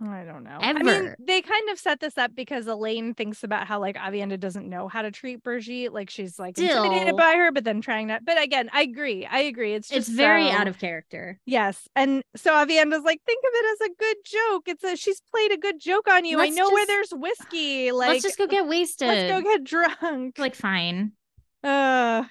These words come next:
Speaker 2: And then that's how that ends. It's
Speaker 1: yeah.
Speaker 2: so weird.
Speaker 1: It's
Speaker 2: It's
Speaker 1: so
Speaker 2: so
Speaker 1: strange.
Speaker 2: weird.
Speaker 1: So
Speaker 2: Basically,
Speaker 1: unnecessary.
Speaker 2: Min and Aviendha are becoming friends is
Speaker 1: Yes.
Speaker 2: what that section
Speaker 1: Yeah.
Speaker 2: was.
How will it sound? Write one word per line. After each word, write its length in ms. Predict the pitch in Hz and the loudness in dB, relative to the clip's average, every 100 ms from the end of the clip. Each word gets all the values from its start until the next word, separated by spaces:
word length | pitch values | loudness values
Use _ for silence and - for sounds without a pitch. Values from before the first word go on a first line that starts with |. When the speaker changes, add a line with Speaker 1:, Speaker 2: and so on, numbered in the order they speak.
| - | -10
Speaker 2:
And 140 | 233 | -2
then 100 | 240 | 0
that's 160 | 240 240 | 2 0
how 100 | 240 | 0
that 140 | 233 | 0
ends. 340 | 233 175 170 - | 0 -2 -6 -8
It's 240 | 240 220 233 | -6 -4 -2
Speaker 1:
yeah. 140 | 226 | 2
Speaker 2:
so 100 | 254 | 2
weird. 420 | 226 180 - 190 - | 2 0 -2 -10 -10
Speaker 1:
It's 160 | 294 254 | -6 -2
Speaker 2:
It's 220 | 262 262 | -2 0
Speaker 1:
so 100 | 240 | 2
Speaker 2:
so 140 | 320 | 4
Speaker 1:
strange. 200 | 311 226 | 4 6
Speaker 2:
weird. 300 | 370 - 233 - - | 6 6 -2 -16 -20
Speaker 1:
So 260 | - 302 269 | -4 0 2
Speaker 2:
Basically, 420 | 285 247 294 277 269 240 | 2 0 -2 -2 0 0
Speaker 1:
unnecessary. 300 | 202 240 233 | 2 2 2
Speaker 2:
Min 200 | 247 247 | 2 2
and 100 | 240 | 2
Aviendha 340 | 214 214 196 | 2 0 0
are 100 | 185 | -2
becoming 360 | 175 185 175 175 | -4 -6 -6 -4
friends 480 | 170 135 175 - - 196 | -6 -6 -10 -14 -14 -6
is 140 | 202 | -4
Speaker 1:
Yes. 180 | 214 - | -4 -4
Speaker 2:
what 260 | 190 156 110 _ _ | -4 -4 -6 _ _
that 160 | 175 170 | -6 -4
section 300 | 147 - - | -8 -10 -16
Speaker 1:
Yeah. 80 | - | -18
Speaker 2:
was. 160 | - | -20